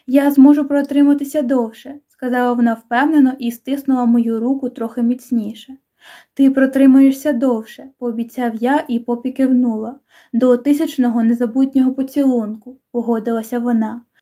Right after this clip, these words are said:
Погладивши її щоку рукою, я сказав, «Тоді я розтягну їх». «Так», посміхнулася Попі, «до нескінченності».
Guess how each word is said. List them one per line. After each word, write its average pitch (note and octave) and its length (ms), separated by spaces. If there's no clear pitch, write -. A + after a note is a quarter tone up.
Погладивши C#4+ 580
її A#3+ 240
щоку B3 400
рукою, B3 540
я A#3 280
сказав, A#3 540
«Тоді C4 320
я C#4 120
розтягну C4+ 640
їх». - 380
«Так», A#3+ 520
посміхнулася A#3 760
Попі, A#3 580
«до C4+ 220
нескінченності». C4+ 1300